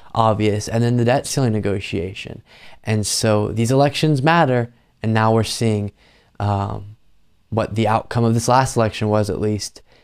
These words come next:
in the House of Representatives, and the meaningful impact of that. I definitely think those messages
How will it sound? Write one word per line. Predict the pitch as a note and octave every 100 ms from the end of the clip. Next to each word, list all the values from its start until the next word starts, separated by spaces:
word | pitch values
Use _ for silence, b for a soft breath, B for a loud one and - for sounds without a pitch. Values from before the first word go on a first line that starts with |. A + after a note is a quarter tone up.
| b
in | A2+ A2
the |
House | G2 G#2 G#2 -
of | G#2
Representatives, | G#2 A2 G#2 D3+ C#3+ C3 A#2+ A2+ -
and | G#2 G#2 G2+
the | A2
meaningful | A#2 C3 C3+ A#2 - G#2
impact | A2 A2 G#2+ G2+ F#2 - B B B B -
of | A2 G#2
that. | G2 F#2 -
I | A#2+
definitely | A2+ C#3 C#3 C#3+ C3+
think | - C3 A#2 -
those | A#2+ B2 C3 A2+
messages | B2 A#2+ A#2+ A2+ A#2 A2+ A2